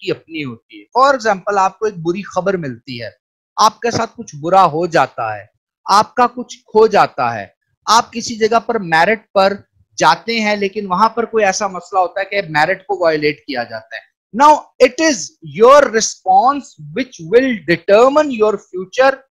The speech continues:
and your success। अब आप उसको respond कैसे करते हैं, या react करेंगे, या impatient होंगे, या intolerant होंगे, या फिर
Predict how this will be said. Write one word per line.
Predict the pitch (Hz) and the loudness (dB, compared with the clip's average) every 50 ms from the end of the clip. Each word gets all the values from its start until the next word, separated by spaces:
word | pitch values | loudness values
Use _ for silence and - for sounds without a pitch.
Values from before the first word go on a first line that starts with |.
| _ _ _ _ _ _ _ _ _ | _ _ _ _ _ _ _ _ _
and | 202 220 233 220 | -4 -2 -2 -2
your | 220 214 214 220 190 | 2 2 2 2 2
success। | - - 190 - - - - 135 113 - - - _ _ _ _ _ _ _ _ - | -2 -8 -8 -8 -8 -6 -6 -6 -6 -8 -14 -20 _ _ _ _ _ _ _ _ -2
अब | 269 - 294 | 2 4 4
आप | 294 294 302 | 2 2 0
उसको | 302 - _ 320 302 | -8 -10 _ -4 -2
respond | 285 262 - - - - 226 233 262 311 330 339 | -2 -2 -8 -10 -8 -6 0 2 2 2 2 2
कैसे | 330 285 - 170 - 220 202 | 0 0 0 0 0 -2 -2
करते | - 170 - - - - | -4 -4 -6 -6 -10 -12
हैं, | 143 139 123 123 127 | -10 -10 -10 -6 -2
या | 143 143 | -2 0
react | 139 139 143 165 196 - _ _ | 0 0 0 -2 -2 -2 _ _
करेंगे, | _ 208 196 190 190 180 185 180 180 170 151 | _ -4 -4 -4 -6 -10 -10 -12 -12 -10 -10
या | 147 147 | -10 -10
impatient | 170 185 202 196 196 196 190 - - 202 202 _ 185 | -8 -12 -12 -10 _ -10 -10 -10 -16 -20 -18 _ -12
होंगे, | 175 165 156 160 160 | -12 -10 -10 -8 -4
या | 165 170 165 175 | -4 -4 -4 -4
intolerant | 208 226 220 220 190 170 170 185 180 196 196 185 185 | -10 -12 -2 0 0 0 0 -2 -4 -6 -6 -6 -10
होंगे, | 185 185 190 233 240 - _ _ _ _ _ _ 170 | -10 -4 -4 -4 -4 -6 _ _ _ _ _ _ 0
या | 233 269 | 2 2
फिर | 277 - 240 277 262 - | 2 4 4 4 4 2